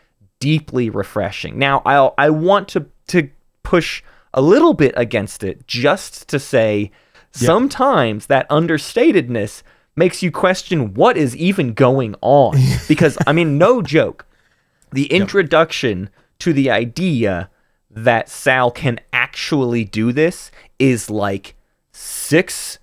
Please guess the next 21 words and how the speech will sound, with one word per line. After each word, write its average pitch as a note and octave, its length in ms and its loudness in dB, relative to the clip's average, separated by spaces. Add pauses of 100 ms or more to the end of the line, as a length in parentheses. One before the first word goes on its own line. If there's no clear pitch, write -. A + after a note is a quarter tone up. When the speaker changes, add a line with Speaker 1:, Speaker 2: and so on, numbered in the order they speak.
(160)
Speaker 1:
or A#2+ 200 2
seven D3 500 2
chapters A#2+ 680 -4
deep. G#2+ 340 -6
We've B2+ 160 0
met C3+ 180 0
Sal. G#2 380 -2
We've G#2+ 260 -4
done A#2+ 400 0
this A2+ 180 -4
stuff. - 500 -10
We, A2 120 -2
we've A2+ 180 -6
been G#2 100 -6
following B2+ 480 -2
this G2 140 -10
character. G2+ 680 -4 (540)
And G#2+ 420 2 (260)
there's C3 280 2
an B2 100 -4
offhand B2+ 680 -4